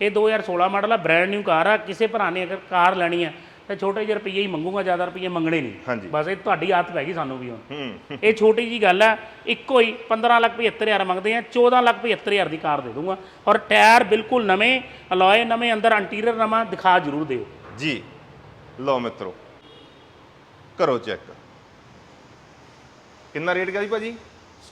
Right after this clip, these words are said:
Speaker 1: ਚੌਦਾਂ ਲੱਖ ਪਝੱਤਰ ਹਜ਼ਾਰ।
Speaker 2: ਚੌਦਾਂ ਲੱਖ ਪਝੱਤਰ ਹਜ਼ਾਰ।
Speaker 1: ਬਿਲਕੁਲ। ਔਰ ਲੋਕਲ ਨੰਬਰ ਲੁਧਿਆਣੇ ਦਾ।
Speaker 2: ਚਾਰ ਲੱਖ ਪਝੱਤਰ ਹਜ਼ਾਰ ਡਾਊਨ ਪੇਮੈਂਟ।
Speaker 1: ਬਾਕੀ ਲੋਨ।
Speaker 2: ਬਾਕੀ ਲੋਨ ਹੋ ਜੂ ਬਾਈ ਜੀ, ਈਜ਼ੀਲੀ ਜਿਹੜਾ ਬੰਦਾ, ਜੇ ਤੁਹਾਡੀ ਪ੍ਰੋਫਾਈਲ ਬੈਸਟ ਆ। ਅੱਗੇ ਆ ਗਈ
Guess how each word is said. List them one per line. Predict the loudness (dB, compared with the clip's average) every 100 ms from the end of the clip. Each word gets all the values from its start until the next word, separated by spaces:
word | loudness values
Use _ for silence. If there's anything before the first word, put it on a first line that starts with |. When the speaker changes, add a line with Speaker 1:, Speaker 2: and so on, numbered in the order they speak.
| -8 2
Speaker 1:
ਚੌਦਾਂ | 6 8
ਲੱਖ | 6 4
ਪਝੱਤਰ | -2 -2 -4
ਹਜ਼ਾਰ। | -4 -2
Speaker 2:
ਚੌਦਾਂ | 2 2 2
ਲੱਖ | 2 0 -2
ਪਝੱਤਰ | -4 -2 0 -2
ਹਜ਼ਾਰ। | -2 0 0 0 -6 -16 -2
Speaker 1:
ਬਿਲਕੁਲ। | 0 2 -2 -4 -12 -16 0
ਔਰ | 4 8
ਲੋਕਲ | 8 8 4
ਨੰਬਰ | 4 4
ਲੁਧਿਆਣੇ | 4 2 2
ਦਾ। | -6 -12 -2
Speaker 2:
ਚਾਰ | 6 6 8
ਲੱਖ | 4 0
ਪਝੱਤਰ | -4 -2 -2 0 2
ਹਜ਼ਾਰ | 4 4
ਡਾਊਨ | 4 2
ਪੇਮੈਂਟ। | 0 -2 -4 -8 -10 -20 -20 _
Speaker 1:
ਬਾਕੀ | 0 0 -2
ਲੋਨ। | -8 -10 -4
Speaker 2:
ਬਾਕੀ | 0 0 0
ਲੋਨ | 2 2
ਹੋ | 0
ਜੂ | -2 0
ਬਾਈ | -2
ਜੀ, | -2
ਈਜ਼ੀਲੀ | -6 -4 -2 -2
ਜਿਹੜਾ | 0 2
ਬੰਦਾ, | 2 2 2 2 -4 -20 -20 -20 -20 _ _ -14
ਜੇ | -8
ਤੁਹਾਡੀ | -6 -4
ਪ੍ਰੋਫਾਈਲ | -4 2 2 2
ਬੈਸਟ | 0 0 -2
ਆ। | 0 0
ਅੱਗੇ | 4 6
ਆ | 6
ਗਈ | 4 -6